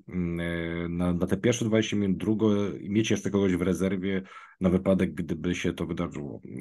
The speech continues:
coś nie, nie, nie, nie tego. No więc tak naprawdę jedna osoba, osiem godzin pracy, przygotowanie tego, to w zupełności wystarcza. Druga osoba po prostu brała czterysta złotych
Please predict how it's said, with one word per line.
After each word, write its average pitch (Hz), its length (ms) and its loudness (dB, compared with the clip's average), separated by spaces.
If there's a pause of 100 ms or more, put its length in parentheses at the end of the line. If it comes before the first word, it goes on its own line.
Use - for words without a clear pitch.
(120)
coś - 320 -6
nie, 90 160 4
nie, 92 200 4
nie, 92 180 2
nie 92 120 2
tego. - 300 -10
No 143 100 -6
więc 190 220 -2
tak 156 200 0
naprawdę 113 360 4
jedna 113 280 4
osoba, 95 480 0
osiem 92 320 -2
godzin 85 480 0
pracy, 87 600 -2 (380)
przygotowanie 98 580 6
tego, 92 220 -2
to 95 160 -4
w 92 60 -4
zupełności 95 640 4
wystarcza. 95 760 0
Druga 117 460 2
osoba 120 300 4
po 113 120 0
prostu 107 240 0
brała 104 320 4
czterysta 98 580 -2
złotych 85 600 -4